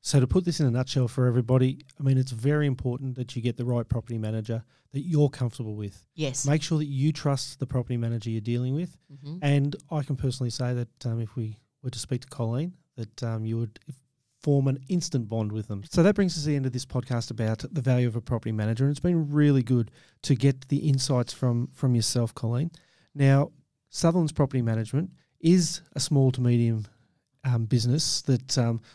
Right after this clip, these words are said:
Speaker 1: looks after and gives that personal touch. And that's the one thing that I,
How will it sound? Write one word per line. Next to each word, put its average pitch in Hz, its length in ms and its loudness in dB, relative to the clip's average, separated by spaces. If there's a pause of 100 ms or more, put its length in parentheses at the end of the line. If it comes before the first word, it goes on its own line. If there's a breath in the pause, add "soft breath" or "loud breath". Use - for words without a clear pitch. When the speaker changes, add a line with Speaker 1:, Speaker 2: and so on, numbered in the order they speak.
Speaker 1:
looks 147 220 -4
after 131 280 2
and 117 120 -2
gives 156 180 0
that 147 160 2
personal 131 400 2
touch. 117 280 -4
And 123 60 -2
that's 156 200 0
the 165 80 0
one 147 200 0
thing 131 220 0
that 123 100 0
I, 123 300 0